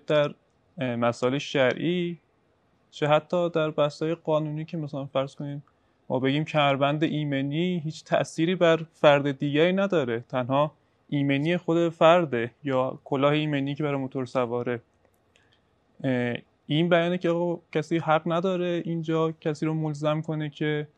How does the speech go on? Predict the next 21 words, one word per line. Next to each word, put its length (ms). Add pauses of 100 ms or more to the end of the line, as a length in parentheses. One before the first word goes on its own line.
(220)
تو 80
باید 200
حتماً 320
کمربند 520
رو 100
ببندی، 580 (840)
یا 140
در 200
بحث، 320 (840)
اه، 160
شرعی 440
خودمون 520 (100)
کسی 240
حق 580 (360)
امر 320
به 80
معروف 340
و 60
نهی 300
از 160
منکر، 760